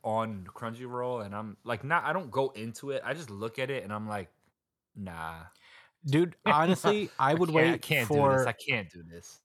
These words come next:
Speaker 2: I would wait for the One Piece, um, if you're gonna do it, 'cause
Speaker 1: Right, right. I might as well. Yeah, yeah.
Speaker 2: 'cause I, I think I'm gonna do it
Speaker 1: Thanks for
Speaker 2: because I
Speaker 1: reminding
Speaker 2: would
Speaker 1: me.
Speaker 2: love to see it reanimated with just, like, what,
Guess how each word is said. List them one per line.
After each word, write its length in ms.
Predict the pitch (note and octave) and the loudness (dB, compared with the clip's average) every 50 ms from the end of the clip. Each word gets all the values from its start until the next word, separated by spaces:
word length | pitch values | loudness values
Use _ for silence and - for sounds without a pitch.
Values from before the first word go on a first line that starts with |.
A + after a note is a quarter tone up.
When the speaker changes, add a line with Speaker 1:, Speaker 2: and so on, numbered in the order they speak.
| - C3 | 0 2
Speaker 2:
I 80 | C3 | 4
would 140 | C#3 D3 C#3+ | 4 4 4
wait 180 | C3 C3 B2 - | 4 2 2 2
for 180 | - B2 A2 | 2 0 0
the 200 | G#2 G#2 G#2 G2+ | 2 4 2 2
One 220 | G2 G2 F#2+ E2 - | 2 -2 -6 -8 -10
Piece, 400 | - - F#2+ - - - - _ _ _ _ _ _ _ _ _ _ _ _ _ - | -12 -12 -14 -12 -14 -16 -18 _ _ _ _ _ _ _ _ _ _ _ _ _ -10
um, 400 | - G2 G2+ F#2 F#2 F2 - - _ _ _ _ _ _ _ _ _ _ _ _ _ _ _ | -8 -8 -8 -8 -8 -12 -14 -16 _ _ _ _ _ _ _ _ _ _ _ _ _ _ _
if 140 | - G#2+ G2+ | -8 -6 -4
you're 60 | G#2+ | -2
gonna 120 | G#2 G2+ F#2+ | -4 -4 -4
do 180 | F#2 F2 F2 | -6 -8 -12
it, 160 | D#2+ - _ - | -14 -16 _ -6
'cause 160 | - A2+ A#2+ | -4 0 2
Speaker 1:
Right, 280 | C#3+ C#3 B2 G#2 F2+ F#2+ | 2 2 2 0 -4 -4
right. 240 | A2 A2+ G#2+ F#2+ F2 | -2 -2 -2 -2 -4
I 60 | G2+ A2+ | -4 -2
might 220 | A#2+ A#2+ A2+ G#2 | 0 0 0 0
as 180 | G#2 - - - | -4 -8 -8 -6
well. 320 | G2+ F#2+ F2+ F2 E2+ - _ _ - | -6 -6 -4 -6 -8 -12 _ _ -16
Yeah, 220 | G#2 F#2 F#2 F2+ | -12 -10 -10 -10
yeah. 280 | E2+ E2+ E2 E2+ E2 F2 _ _ - | -10 -10 -12 -14 -14 -16 _ _ -4
Speaker 2:
'cause 180 | - C#3 B2 D3+ | -2 0 0 2
I, 320 | - D3 E3 D#3+ - D3+ | 2 2 2 2 2 0
I 40 | D#3 | 2
think 180 | - G3+ F3 C#3 | 2 0 2 2
I'm 120 | B2 B2+ A#2+ | 2 2 2
gonna 160 | A#2 G#2+ G2 | 2 0 0
do 160 | G2+ G2+ G2 | -2 -2 -4
it 100 | F#2+ F#2 | -4 -6
Speaker 1:
Thanks 140 | - - - | -8 -10 -6
for 140 | B2 A#2 G#2 | -4 -4 -2
Speaker 2:
because 180 | G#2+ A#2 A2 - | 0 -2 0 2
I 100 | B2+ C3 | 2 2
Speaker 1:
reminding 0 | |
Speaker 2:
would 140 | C3+ C3+ B2 | 2 4 4
Speaker 1:
me. 0 | |
Speaker 2:
love 140 | B2 B2 - | 2 2 0
to 100 | - - | -2 -6
see 220 | - - B2 A#2+ | -4 0 0 0
it 120 | A2+ - | 0 0
reanimated 800 | G#2 A2 A2+ A2 G#2+ G#2 G#2 G#2+ G#2 G#2+ G#2 G#2 G#2 G#2+ A2 A2+ A#2+ | 0 0 0 2 2 0 0 0 0 0 0 0 0 -2 -4 -6 -4
with 300 | G#2+ G#2+ G#2 G#2 - - - | -2 -2 -2 -4 -6 -12 -8
just, 240 | - G#2+ - - | -8 -6 -6 -4
like, 280 | A2 G#2+ G2+ G2 - - _ _ _ _ _ _ _ _ | -6 -6 -6 -8 -12 -16 _ _ _ _ _ _ _ _
what, 240 | - B2 B2 A#2+ - | 0 0 0 0 -2